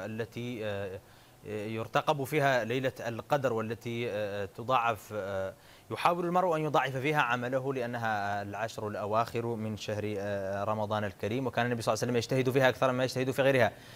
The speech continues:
ما هي ال-، المواضيع التي تركزون عليها في المحاضرات ضمن الإحياء الرمضاني في هذه العشر الأواخر؟ وأيضًا نتذكر أن، أن، أن الآن على بوابة الفطر، هناك فقه الفطر، فقه الزكاة إلى آخره.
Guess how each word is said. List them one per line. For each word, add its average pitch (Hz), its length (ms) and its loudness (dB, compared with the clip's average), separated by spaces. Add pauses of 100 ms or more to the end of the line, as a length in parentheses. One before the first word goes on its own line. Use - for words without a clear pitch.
(140)
ما 139 120 6
هي 185 140 10
ال-، 180 160 8
المواضيع 147 680 6
التي - 200 0
تركزون 143 460 4
عليها 151 400 6
في 165 120 -2
المحاضرات 131 520 6
ضمن 156 140 6
الإحياء 139 300 6
الرمضاني 143 440 6
في 160 120 0
هذه 170 200 6
العشر 147 460 4
الأواخر؟ 131 520 6 (380)
وأيضًا 110 480 8
نتذكر 127 600 6
أن، 113 120 4
أن، 113 420 4
أن 113 120 2
الآن 123 300 6
على 117 220 4
بوابة 123 420 6
الفطر، 127 480 2
هناك 117 280 0
فقه 127 280 -2 (200)
الفطر، 104 380 -2
فقه 110 220 -4
الزكاة 113 480 2
إلى 104 180 2
آخره. 107 240 -2